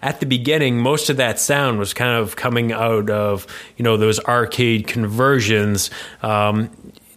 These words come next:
to the best of your knowledge, you know, how, how were those conversions? Did they end up doing a pretty good job with the sound, bringing it from the, I think it was Model One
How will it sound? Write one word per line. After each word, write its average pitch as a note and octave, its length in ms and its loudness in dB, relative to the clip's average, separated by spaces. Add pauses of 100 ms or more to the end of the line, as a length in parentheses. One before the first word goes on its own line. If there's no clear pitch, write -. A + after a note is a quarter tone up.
(100)
to C3+ 100 -2
the B2+ 80 -2
best D3 200 0
of - 20 -2
your C3+ 100 2
knowledge, B2 400 2
you A2+ 60 0
know, A2+ 180 2
how, A#2+ 260 0
how C#3 200 0
were C#3 120 0
those B2 280 0
conversions? A2 560 0
Did A2+ 100 -2
they A#2 120 4
end A#2+ 120 2
up A2 140 0
doing A#2+ 200 2
a A#2 40 2
pretty B2 240 0
good A#2 140 -2
job A#2+ 240 2
with A#2+ 100 -2
the G#2+ 80 -2
sound, A#2 320 0
bringing A2+ 260 2
it A2 60 4
from A2+ 240 4
the, G#2+ 100 2
I A2 80 0
think E3 180 -2
it D3+ 40 2
was A#2 200 0
Model A#2 380 2
One C#3 640 0